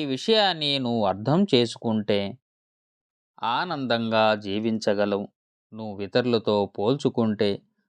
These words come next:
వారందరికన్నా బాగానే ఉన్నావు బిడ్డ. కాకపోతే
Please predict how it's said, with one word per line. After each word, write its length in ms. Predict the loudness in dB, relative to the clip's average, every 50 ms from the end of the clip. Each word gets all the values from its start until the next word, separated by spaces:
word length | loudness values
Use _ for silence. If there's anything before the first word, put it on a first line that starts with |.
| _ _ -6
వారందరికన్నా 1040 | -4 -4 -4 -2 -4 -6 -6 -2 -2 0 0 0 2 2 0 0 2 2 4 4 6 4
బాగానే 680 | 4 4 4 4 6 6 6 4 4 4 4 2 2 0 0
ఉన్నావు 440 | -2 -4 -4 -2 0 2 4 4 4 4
బిడ్డ. 300 | 4 4 2 2 2 2 2 2 2 0 -6 -10 _ _ _ _ _ _
కాకపోతే 760 | -10 -8 -8 -6 -6 -6 -8 -6 -2 -2 -2 -2 -2 -2 -4